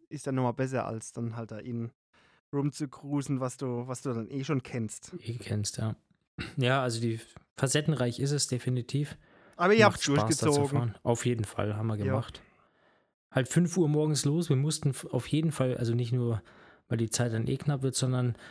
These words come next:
Speaker 2: die haben Abzweig Sakalobra bis zu diesem Stausee, der da ist, ähm,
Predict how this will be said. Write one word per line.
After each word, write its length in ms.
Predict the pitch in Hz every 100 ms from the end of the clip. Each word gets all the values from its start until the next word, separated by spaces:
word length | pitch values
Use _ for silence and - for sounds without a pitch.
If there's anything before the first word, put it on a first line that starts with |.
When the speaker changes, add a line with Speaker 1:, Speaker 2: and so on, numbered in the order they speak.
| - - _ -
Speaker 2:
die 120 | 120
haben 400 | 110 127 131 131 -
Abzweig 640 | 135 - - 143 139 131
Sakalobra 720 | - 139 123 127 131 143 147 135
bis 260 | 139 123
zu 140 | - 127
diesem 300 | 123 123 123
Stausee, 520 | - 113 143 131 120
der 140 | 120
da 100 | 113
ist, 380 | 113 131 - -
ähm, 500 | - 120 117 117 120